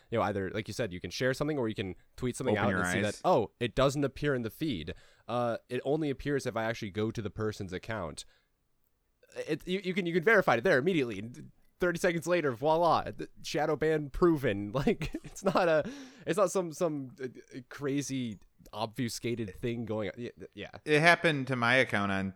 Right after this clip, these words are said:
Speaker 2: TikTok. It's still fucked
Speaker 1: Yeah, exactly.
Speaker 2: because I tried to respond to somebody, they instantly banned it. But if I do the same thing on, like, another account, it won't ban it. It'll be the same video. So I'm like, "Okay, well,"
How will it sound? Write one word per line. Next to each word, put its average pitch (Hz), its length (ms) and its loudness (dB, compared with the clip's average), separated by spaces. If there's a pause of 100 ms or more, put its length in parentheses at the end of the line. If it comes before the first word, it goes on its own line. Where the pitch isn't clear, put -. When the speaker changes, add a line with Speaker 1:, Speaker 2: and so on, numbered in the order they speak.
Speaker 2:
TikTok. 92 540 -2
It's 104 160 -6
still 107 240 -2
fucked 92 340 -2
Speaker 1:
Yeah, 143 60 -8
exactly. 240 300 2
Speaker 2:
because - 260 -6 (180)
I 120 120 6
tried 143 220 4
to 135 60 2
respond 120 460 0
to 113 40 -12
somebody, 104 360 0
they 101 160 0
instantly 104 500 -6
banned 107 320 0
it. 95 80 -2
But 104 100 -4
if - 120 -2
I 110 100 4
do 113 180 -4
the 107 120 -6
same 107 320 -4
thing 110 320 -4
on, 95 560 -4 (120)
like, 95 240 -6
another 95 400 -4
account, 95 440 -6
it 90 60 -6
won't 90 280 -6
ban 73 200 -8
it. 62 100 -16 (340)
It'll 101 160 -2
be 98 100 -4
the 95 100 -6
same 95 280 -2
video. 85 380 -8 (180)
So 101 80 -6
I'm 87 100 -6
like, 82 220 -10
"Okay, 82 340 -6
well," 85 420 -6